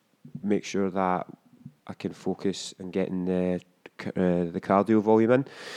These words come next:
and then just tra-, doing a bit of weight training when I can. It's not gonna be a massive deal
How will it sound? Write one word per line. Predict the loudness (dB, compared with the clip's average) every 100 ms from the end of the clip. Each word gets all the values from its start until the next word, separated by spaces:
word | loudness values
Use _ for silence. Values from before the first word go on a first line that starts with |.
| -14 -2
and | 2
then | 2
just | 2 -2
tra-, | 0 0
doing | 2 2
a | 2
bit | 0
of | 0
weight | 0 2
training | 2 2 2
when | 0
I | 0
can. | 0 2 2 -2 -8
It's | -8 -2
not | -4 -2
gonna | -6 -2
be | -2
a | -2
massive | -2 -4 -6 -12
deal | -2 0 0